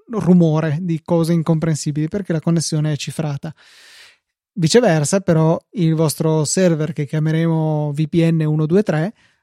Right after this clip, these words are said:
ha la possibilità, se vuole, non dovrebbe, ma se vuole, ha la potenzialità tecnica per farlo, può andare a vedere voi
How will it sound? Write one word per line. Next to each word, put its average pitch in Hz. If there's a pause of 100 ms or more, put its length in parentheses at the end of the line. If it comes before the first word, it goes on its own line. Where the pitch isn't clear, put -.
(220)
ha 185
la 175
possibilità, 185
se -
vuole, 156
non 160
dovrebbe, 151
ma 139
se 160
vuole, 160
ha 170 (140)
la 160
potenzialità 165
tecnica 151
per 175
farlo, 156 (380)
può 247
andare 208
a 180
vedere 208 (100)
voi 175